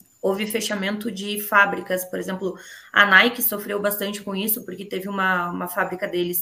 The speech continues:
que, que acabou fechando por conta da, da covid, né? E a gente tem aí grandes empresas sendo, sendo impactadas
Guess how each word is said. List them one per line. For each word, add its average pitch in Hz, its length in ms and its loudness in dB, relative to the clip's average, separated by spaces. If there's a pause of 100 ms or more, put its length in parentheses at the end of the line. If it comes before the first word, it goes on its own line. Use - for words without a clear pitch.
que, 170 640 -6
que - 100 -12
acabou 180 240 -8
fechando 196 600 0
por - 100 -12
conta 190 300 -6
da, 175 300 -2
da - 120 -10
covid, 190 560 -6
né? 180 260 -6 (640)
E 180 840 2 (840)
a 185 80 0
gente 185 200 -2
tem 208 120 0
aí 208 520 2
grandes 202 360 2
empresas 214 560 2
sendo, 185 840 0
sendo 180 480 0
impactadas 190 960 2